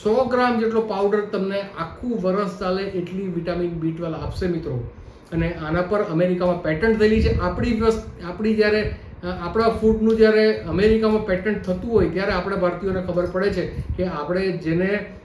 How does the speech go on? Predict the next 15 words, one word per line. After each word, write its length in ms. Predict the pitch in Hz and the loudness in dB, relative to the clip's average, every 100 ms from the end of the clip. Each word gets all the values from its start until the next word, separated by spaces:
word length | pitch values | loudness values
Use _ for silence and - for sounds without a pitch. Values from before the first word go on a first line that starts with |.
| - - - - | -20 -20 -20 -4
અવગણીએ 560 | 175 185 226 277 269 233 | 4 6 6 6 4 4
છીએ 160 | 208 | 2
એ 260 | 160 147 185 | 0 0 -2
વસ્તુનું 480 | 202 185 220 208 185 | -2 -2 -2 -2 -2
કેટલું 380 | 185 - 277 240 | -6 -2 0 2
મહત્ત્વ 300 | 190 180 165 | 2 2 0
છે. 260 | - 131 - - - | -2 -6 -8 -16 -6
તો 140 | 196 208 | 2 2
આ 320 | - 165 170 - | 2 -4 -6 -6
વિટામિન 480 | 175 165 202 208 208 | -4 -2 -2 0 -2
બી 240 | 180 185 | -2 -2
ટ્વેલ્વની 280 | 190 196 196 | -2 -2 -2
ડેફિશિયન્સી 560 | 175 160 185 185 180 196 | 0 0 0 -2 -2 -2
જેને 280 | 175 175 175 | -2 0 0
હોય 400 | 165 190 170 | 2 2 2